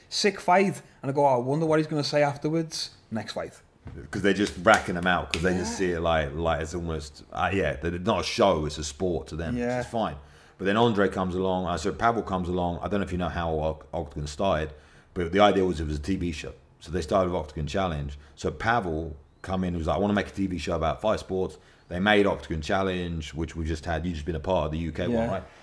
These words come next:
Speaker 2: So
Speaker 1: yeah.
Speaker 2: that, for, that was the first thing with it. And, uh, they kind of hired Andre because Andre was the face, 'cause he's, like, the celebrity in the Czech Republic.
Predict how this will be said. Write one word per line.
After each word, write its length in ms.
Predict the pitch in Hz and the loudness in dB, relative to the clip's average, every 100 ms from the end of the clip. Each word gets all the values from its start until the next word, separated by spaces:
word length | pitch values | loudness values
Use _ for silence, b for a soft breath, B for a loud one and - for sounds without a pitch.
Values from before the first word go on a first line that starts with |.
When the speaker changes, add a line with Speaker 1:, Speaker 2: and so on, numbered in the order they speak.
| 113 | -8
Speaker 2:
So 100 | 107 | 0
Speaker 1:
yeah. 40 | |
Speaker 2:
that, 260 | 107 98 - | 2 0 -2
for, 160 | 110 | 0
that 120 | 104 104 | 2 2
was 100 | 92 | 0
the 60 | |
first 480 | 82 113 104 95 - - - | -2 2 4 2 -2 -16 -4
thing 200 | 117 120 | 0 0
with 160 | 82 78 | 0 -2
it. 280 | 90 - - B B B | -4 -8 -18 B B B
And, 180 | 90 90 - | -6 -6 -4
uh, 100 | 107 - | -4 0
they 280 | 104 98 - - - _ - | 0 0 -4 -18 -20 _ -14
kind 200 | - 113 | -4 -2
of 60 | 104 | -2
hired 440 | - 110 117 101 | -2 2 4 4
Andre 420 | 92 92 80 80 78 | 2 0 -2 -2 -2
because 240 | 76 85 | -4 -2
Andre 220 | 92 87 | -2 0
was 160 | 80 73 | -2 -6
the 80 | 76 | -2
face, 400 | 101 78 67 - | 0 0 -4 -12
'cause 140 | 76 | -6
he's, 120 | 80 | -4
like, 120 | 78 | -2
the 60 | 69 | -4
celebrity 360 | 80 85 73 73 | -4 -4 -2 -4
in 60 | |
the 60 | 76 | -4
Czech 140 | 82 | -6
Republic. 460 | - 95 85 80 | -4 -4 -2 -2